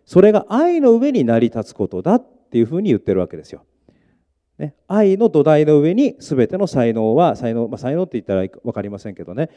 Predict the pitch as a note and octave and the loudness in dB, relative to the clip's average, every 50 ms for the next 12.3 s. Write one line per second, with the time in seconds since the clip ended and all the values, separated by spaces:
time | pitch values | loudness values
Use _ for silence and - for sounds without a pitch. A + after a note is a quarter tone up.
0 | _ _ _ - D3 C3+ - B2+ A#2+ D3 D#3 D#3 C#3+ A#2 G#2 - - G#2 - _ | _ _ _ 2 2 4 4 4 4 6 8 8 8 6 4 0 -2 -10 -8 _
1 | D3 C#3 D3 D3 D3+ - - E3+ G3 G#3+ G3+ D#3 C#3 C#3 E3 F3 E3+ E3+ E3+ - | 4 4 6 6 4 -2 -4 0 2 2 2 2 2 0 0 2 0 0 -2 -2
2 | G3+ A#3 B3 - - C3+ - F#3+ G#3 C4+ C4+ - - D#3 C3 - G#2 F#2 - - | -2 -2 -2 0 -2 -2 -2 0 -2 -2 -2 -2 -2 -2 -2 -2 -4 -10 -4 -4
3 | G#2+ G2+ F#2+ F2+ F2+ G#2 F#2+ - - - - C3 A#2 A2 G2 G2+ G#2 G#2+ A2 A2 | -2 -2 -4 -6 -6 -8 -8 -8 -8 -8 -6 -4 -4 -4 -4 -4 -6 -6 -6 -8
4 | G#2+ A2 F#3 G#3+ - - - F2 D#2+ - - E2+ E2 D#2 - - - - - D3+ | -4 -2 -2 -2 -2 -4 -12 -12 -10 -8 -8 -8 -8 -8 -12 -16 -20 -16 -10 -8
5 | E3 F3 F#3+ _ _ _ _ _ _ _ _ _ _ _ _ _ _ _ _ _ | -8 -8 -10 _ _ _ _ _ _ _ _ _ _ _ _ _ _ _ _ _
6 | _ _ _ - - F#3 F#3+ - B2 G2+ - G#2 - - G#2+ G#2+ G#2+ A#2 A2 G2+ | _ _ _ -2 0 0 2 2 0 -2 -2 -2 0 2 0 0 0 -2 -4 -4
7 | G2 G2 A2+ F#3 - - - - _ - - _ _ _ _ _ _ _ _ - | -4 -2 -2 -2 -2 -2 -6 -20 _ -14 -14 _ _ _ _ _ _ _ _ -4
8 | A2 A2 - - F#2 F#2 D#2+ D2 - - D3+ D#3 A#2+ - - _ _ _ _ _ | -4 -4 -2 -2 -4 -6 -6 -8 -8 -4 -2 -2 -2 -2 -8 _ _ _ _ _
9 | _ _ _ _ _ _ _ _ _ _ _ _ _ _ _ _ _ _ _ _ | _ _ _ _ _ _ _ _ _ _ _ _ _ _ _ _ _ _ _ _
10 | _ _ _ _ _ _ _ A#2 A#2+ A#2 - _ _ _ _ _ _ _ _ _ | _ _ _ _ _ _ _ -18 -18 -18 -18 _ _ _ _ _ _ _ _ _
11 | _ - E3 E3+ E3+ D#3+ D3+ _ _ _ _ - B2+ A#2+ A#2+ - - F#2 E2+ - | _ -16 -12 -12 -12 -12 -16 _ _ _ _ -14 -8 -8 -8 -8 -8 -12 -10 -12
12 | F#2+ F#2+ C3 F#3+ D#3+ G#2+ | -10 -4 0 0 0 -2